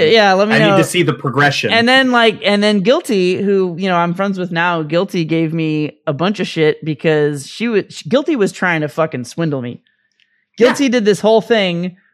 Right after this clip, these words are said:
Speaker 1: where I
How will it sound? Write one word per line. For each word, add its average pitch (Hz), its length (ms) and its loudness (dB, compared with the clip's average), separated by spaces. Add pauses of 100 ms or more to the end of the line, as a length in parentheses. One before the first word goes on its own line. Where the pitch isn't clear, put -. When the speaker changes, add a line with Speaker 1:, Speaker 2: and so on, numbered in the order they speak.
(120)
Speaker 1:
where 170 760 2 (480)
I 202 800 2